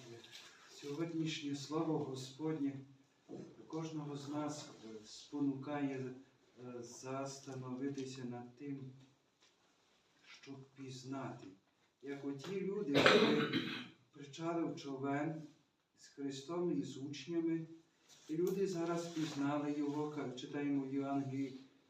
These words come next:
від Марка, і всі збіглися, бо вони були стомлені, е, як вівці, що пастуха не мають.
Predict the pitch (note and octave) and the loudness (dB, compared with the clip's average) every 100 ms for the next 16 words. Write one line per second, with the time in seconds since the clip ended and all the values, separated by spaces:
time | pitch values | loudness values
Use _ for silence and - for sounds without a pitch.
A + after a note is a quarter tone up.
0 | _ C#3 C#3 B2 B2 B2 D3+ D#3 D#3 - | _ -10 -8 -6 -8 -6 -2 -2 -2 -8
1 | - - _ - _ F3 F3+ - G3 G#3 | -20 -20 _ -20 _ -4 -4 -4 -4 -4
2 | - - F3+ D#3+ E3 E3 E3 D#3 D3 - | -4 0 2 4 4 2 2 0 -2 -6
3 | - - - - - - _ _ - - | -14 -18 -16 -16 -18 -20 _ _ -20 -20
4 | - - - A#2 A#2+ D#3 E3 F3+ F#3 F3+ | -20 -20 -18 -8 -2 2 4 2 4 6
5 | F#3 F3 F3+ G3 F#3+ F3 D#3+ D3 C#3 C3+ | 6 6 4 2 4 4 4 4 2 -2
6 | - - - - A#2+ B2 A#2+ A#2+ - - | -8 -10 -18 -18 -14 -10 -10 -12 -18 -20
7 | - - - _ _ - _ _ _ _ | -20 -20 -20 _ _ -20 _ _ _ _
8 | _ - B2 D3 D3 - - _ C3 C#3 | _ -12 -6 -6 -8 -14 -20 _ -16 -8
9 | G#3+ - - D3+ C#3+ - C#3+ C#3 C#3 - | -6 -6 -6 -6 -6 -6 -6 -6 -8 -8
10 | C3+ C3+ C3+ B2 A#2 G#2 F#2 | -10 -8 -6 -6 -6 -8 -10